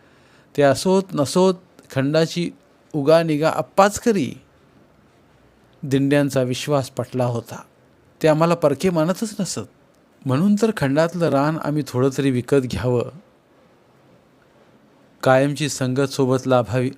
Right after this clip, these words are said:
अशी त्यांची तळमळ होती. आमच्या दादाने होकार दिल्यावर मग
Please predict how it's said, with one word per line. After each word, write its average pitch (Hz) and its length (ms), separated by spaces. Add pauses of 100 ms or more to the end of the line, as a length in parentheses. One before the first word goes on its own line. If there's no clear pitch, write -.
अशी 135 220
त्यांची 123 380
तळमळ 117 280
होती. 107 340 (2750)
आमच्या 160 240
दादाने 165 400
होकार 175 380
दिल्यावर 185 320
मग 175 220